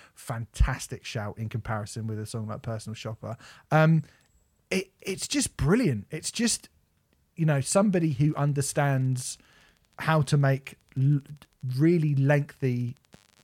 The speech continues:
music, but it, this is n-, but it's not pro-, it's just not, I mean, it kind of is progressive 'cause Steven Wilson has progressed beyond doing what he used to do,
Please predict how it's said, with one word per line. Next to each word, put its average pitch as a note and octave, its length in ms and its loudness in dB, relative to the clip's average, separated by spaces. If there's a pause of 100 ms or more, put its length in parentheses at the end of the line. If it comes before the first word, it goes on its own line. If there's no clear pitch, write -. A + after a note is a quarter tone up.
(100)
music, C#3 680 2 (880)
but D3+ 160 -2 (320)
it, - 240 -12
this C#3+ 220 2
is D#3+ 120 2
n-, E3+ 100 2 (160)
but E3 120 -6
it's D#3+ 120 -6
not G3 320 0
pro-, - 140 0
it's D3+ 180 -10
just - 260 -8
not, E3 300 0 (300)
I F3+ 40 0
mean, G#3+ 80 2
it - 20 -2
kind D4+ 140 2
of B3+ 60 0
is D4 120 0
progressive D#3 500 0
'cause D3+ 120 -2
Steven F#3 300 0
Wilson D#3+ 440 4 (520)
has E3 300 2
progressed D#3 500 2
beyond D3 380 4
doing D3 240 6
what C#3+ 180 2
he C#3 60 2
used C3+ 220 0
to C#3 60 0
do, C3 320 2